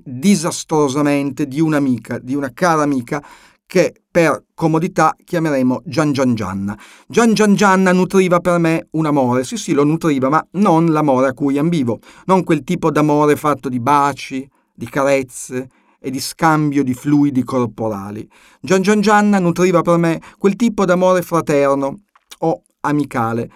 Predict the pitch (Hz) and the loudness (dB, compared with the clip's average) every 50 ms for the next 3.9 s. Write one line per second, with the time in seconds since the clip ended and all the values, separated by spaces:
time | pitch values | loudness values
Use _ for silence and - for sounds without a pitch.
0 | _ _ _ _ _ - 165 165 214 202 185 165 147 151 175 180 156 143 143 147 | _ _ _ _ _ -8 -4 0 2 2 4 4 4 2 2 2 2 0 0 0
1 | 147 151 160 - - - 180 180 165 139 131 123 117 120 135 - - - 143 139 | -2 -2 -4 -6 -6 -2 -2 0 2 2 0 0 -2 -4 -6 -8 -8 -8 -10 -8
2 | 131 120 - - 151 139 127 - - - 139 - _ - 131 139 139 135 131 127 | -8 -6 -4 -2 -2 -2 -4 -6 -12 -12 -12 -14 _ -8 -4 -2 0 0 0 0
3 | 127 131 123 - - - - 127 123 127 117 143 127 - - - 131 | -2 -2 -6 -8 -12 -16 -14 -10 -10 -8 -6 -6 -8 -8 -8 -10 -12